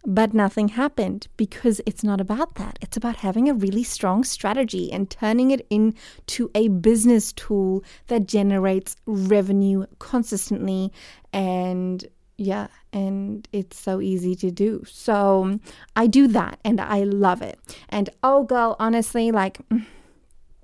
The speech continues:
if you had told me six months ago that I would be here right now and I would be as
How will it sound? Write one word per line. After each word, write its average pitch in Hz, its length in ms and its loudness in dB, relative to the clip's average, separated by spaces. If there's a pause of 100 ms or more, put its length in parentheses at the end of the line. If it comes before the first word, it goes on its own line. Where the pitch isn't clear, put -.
(1000)
if 247 100 2
you 277 200 8
had 285 80 4
told 254 340 4
me 208 320 0
six - 320 -4
months 202 220 -2
ago 196 200 2
that 185 140 -2
I 190 140 -2
would 185 160 -2
be 196 100 -4
here 190 300 0
right 202 240 2
now 208 360 0
and 190 140 -2
I 180 100 0
would 180 140 -2
be 196 180 -6
as 185 300 -2